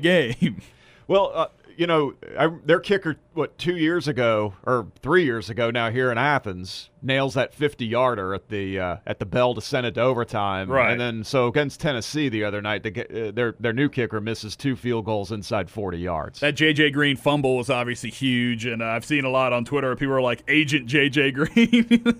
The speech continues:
Speaker 1: <laughs>
Speaker 2: Yeah. I know, he, 'cause he carved Tennessee up that one year when we had him here,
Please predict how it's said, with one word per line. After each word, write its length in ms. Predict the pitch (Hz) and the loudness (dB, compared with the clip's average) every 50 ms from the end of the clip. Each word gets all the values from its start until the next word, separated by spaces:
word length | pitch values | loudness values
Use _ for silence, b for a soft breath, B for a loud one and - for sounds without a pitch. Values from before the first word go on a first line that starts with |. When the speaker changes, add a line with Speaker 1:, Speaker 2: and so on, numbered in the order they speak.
| - 226 | 0 -2
Speaker 1:
<laughs> 140 | - 240 220 | 0 2 4
Speaker 2:
Yeah. 280 | 160 185 175 127 98 - _ _ - - | 6 6 6 4 0 -4 _ _ -6 -4
I 80 | 120 | 0
know, 240 | 135 156 156 127 98 | 2 2 2 2 0
he, 340 | 101 110 156 214 - 131 110 | -2 -4 -6 -6 -6 -8 -10
'cause 160 | 123 147 104 | -8 -6 -4
he 100 | 175 233 | -4 -4
carved 320 | - - 185 160 143 - | -2 -2 -2 -2 -2 -2
Tennessee 460 | - 160 165 156 143 - - 151 139 156 | -2 -2 -2 -2 -2 -4 -2 -2 0 0
up 160 | 208 - - | 0 0 0
that 160 | 120 98 95 | 0 0 0
one 180 | 113 123 123 120 | -2 -4 -4 -2
year 180 | 120 123 120 | 0 0 0
when 140 | 117 113 117 | 0 0 -2
we 140 | 123 127 123 | -2 0 4
had 180 | 127 131 117 | 4 4 4
him 80 | 110 101 | 2 0
here, 360 | 110 147 175 147 95 87 92 | -2 -2 -2 -2 -4 -6 -8